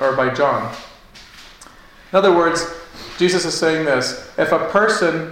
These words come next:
pursues whatever their heart's desire is, and pursues whatever their eyes sees,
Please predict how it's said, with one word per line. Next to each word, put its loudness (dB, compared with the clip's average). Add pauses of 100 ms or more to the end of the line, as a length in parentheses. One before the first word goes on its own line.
pursues 2
whatever 0
their 2
heart's 0
desire 2
is, -6 (720)
and 0
pursues 2
whatever 0
their 2
eyes 2
sees, -8